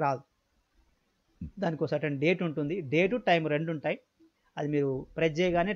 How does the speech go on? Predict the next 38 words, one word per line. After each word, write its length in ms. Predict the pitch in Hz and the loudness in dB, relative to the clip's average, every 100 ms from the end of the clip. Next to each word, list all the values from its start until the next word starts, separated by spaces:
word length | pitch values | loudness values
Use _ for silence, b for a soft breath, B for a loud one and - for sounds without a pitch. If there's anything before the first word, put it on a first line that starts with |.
| 175 | 2
టైమ్, 220 | 160 165 190 | 2 4 2
డేట్ 140 | 170 160 151 | 2 2 0
కనబడుతుంది. 460 | 143 151 143 156 - 156 | 0 -2 -2 -6 -4 2
ఆ 20 | 160 165 | 4 4
డేట్లో, 440 | 175 - 170 170 113 123 | -2 -4 -4 -2 -4 -2
డేట్ 200 | 156 175 175 | -2 0 0
నాడు 180 | 170 160 | 0 0
మాత్రమే 340 | 160 165 185 220 | 0 -2 -6 -6
అది 80 | 180 | -8
వస్తుంది, 260 | - - _ _ - 139 | -12 -20 _ _ -14 -10
ఆ 40 | 135 | -4
టైంకు, 280 | 151 160 170 165 | -2 -2 0 0
ఆ 40 | 143 | 0
డేట్ 160 | 143 151 | -4 -4
నాడు 160 | 143 139 | -6 -8
మాత్రమే 240 | 139 175 302 - - _ _ _ - | -8 -8 -8 -12 -20 _ _ _ -8
రిలీజ్ 280 | 131 127 127 | -4 -4 -4
అవుతుంది. 280 | 123 139 277 _ _ _ _ _ _ - - - | -6 -8 -8 _ _ _ _ _ _ -20 -20 -6
So 60 | - 165 | 2 2
అట్లా 140 | 151 143 | 2 -4
మీకు 120 | 139 | -4
షెడ్యూల్ 240 | 131 135 139 | -8 -6 -2
చేసి 120 | 139 - | -4 -4
పెట్టాను, 300 | 135 135 143 226 - | -4 -4 -4 -8 -12
అంటే 100 | 151 143 | -6 -4
వరుసగా 340 | 135 165 165 - _ _ _ _ - | 0 0 0 -4 _ _ _ _ -12
కన్ఫ్యూజ్ 260 | 202 143 135 135 | -8 -6 -6 -8
కాకుండా 320 | 127 127 196 - _ _ _ - | -8 -6 -8 -10 _ _ _ 0
ఏ 80 | 143 | 2
రోజున 220 | 143 135 135 | 2 2 2
ఏది 100 | 139 135 | 2 2
రావాలి 260 | 127 131 131 | 2 2 0
అనేది 200 | 131 139 127 | -2 -4 -4
ఒక 80 | 123 127 | -8 -12
షెడ్యూల్ 240 | 131 139 | -10 -6
చేసి 140 | 131 - | -6 -8
పెట్టాను. 280 | 123 123 170 - _ _ - | -10 -8 -10 -12 _ _ -10
So 160 | - | -4